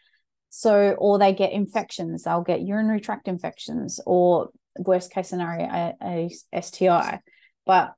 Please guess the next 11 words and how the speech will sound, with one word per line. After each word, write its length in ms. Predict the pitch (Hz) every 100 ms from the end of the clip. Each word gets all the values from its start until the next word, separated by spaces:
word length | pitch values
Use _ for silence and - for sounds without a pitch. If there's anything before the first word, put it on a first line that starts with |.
| _
in 140 | 214 220
this 220 | 240 254
case, 400 | - 190 180 -
you 100 | 190
know, 240 | 180 175 - _ 220
that's 340 | 214 220 -
easily, 640 | - 220 214 208 190 185 - _
some 300 | - 220 226
people 360 | 226 202 185
will 240 | 180 175 -
easily, 640 | 196 196 196 185 175 175